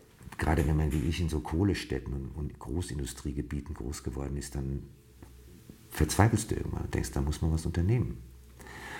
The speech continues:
Und es, ich bin, da ich lange am Rhein gelebt habe, den größten Teil meines deutsches Leben, deutschen Lebens in Köln verbracht habe, der Rhein ist ein Musterbeispiel, dass tatsächlich was zu retten ist.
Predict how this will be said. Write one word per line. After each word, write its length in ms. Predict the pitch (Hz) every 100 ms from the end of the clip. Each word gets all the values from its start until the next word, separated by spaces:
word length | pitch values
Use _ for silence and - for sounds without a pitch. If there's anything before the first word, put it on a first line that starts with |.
| - -
Und 320 | 80 76 -
es, 220 | - -
ich 160 | - -
bin, 140 | 78
da 140 | 76 76
ich 120 | 78
lange 160 | 78 80
am 80 |
Rhein 240 | 64 73 82
gelebt 380 | 69 85 - 101
habe, 160 | 90
den 100 | 76
größten 280 | 73 78 76
Teil 120 | 78
meines 220 | 76 73
deutsches 300 | - 76 69
Leben, 280 | 76 71 - -
deutschen 300 | 73 80 73
Lebens 260 | 76 78
in 100 | 69
Köln 240 | - 98 104
verbracht 340 | 73 71 69
habe, 200 | 80 80
der 180 | 78 73
Rhein 160 | 80
ist 140 | 87 76
ein 120 | 76
Musterbeispiel, 640 | 117 120 78 67 65 -
dass 140 | 67 -
tatsächlich 380 | 69 73 65
was 120 | 62 -
zu 100 | 65
retten 280 | 67 71
ist. 320 | 104 113 -